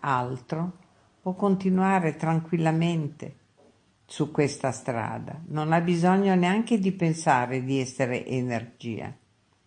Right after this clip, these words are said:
Ma chi invece ha contrasti si deve impegnare per non oscillare continuamente.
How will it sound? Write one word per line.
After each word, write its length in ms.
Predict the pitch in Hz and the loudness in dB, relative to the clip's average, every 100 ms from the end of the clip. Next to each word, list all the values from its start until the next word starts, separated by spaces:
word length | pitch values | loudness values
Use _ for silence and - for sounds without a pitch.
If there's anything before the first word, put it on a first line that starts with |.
| _ _ _ _ _ _ - | _ _ _ _ _ _ -10
Ma 300 | 135 160 160 | -2 -2 0
chi 200 | - 185 | 4 6
invece 540 | 180 196 240 240 214 | 8 6 6 4 4
ha 220 | 160 165 | 4 4
contrasti 1160 | 165 165 151 151 127 101 117 - - 135 123 - _ _ _ _ _ _ _ _ | 0 0 0 0 0 0 -4 -10 -10 -8 -8 -12 _ _ _ _ _ _ _ _
si 360 | - - 180 170 | -16 -2 2 6
deve 340 | 190 185 170 | 8 8 6
impegnare 1300 | 165 180 190 190 180 165 160 151 147 120 117 101 - _ _ _ _ _ _ | 8 8 6 4 4 6 4 4 2 0 -2 -6 -10 _ _ _ _ _ _
per 180 | 165 160 | -2 2
non 340 | 170 196 214 | 4 4 4
oscillare 1000 | 190 185 - 165 156 165 196 233 240 233 | 2 0 2 2 4 4 2 2 0 -2
continuamente. 1300 | - 170 180 180 180 170 160 143 107 107 113 - - | 0 2 2 2 0 2 0 0 -4 -6 -10 -14 -20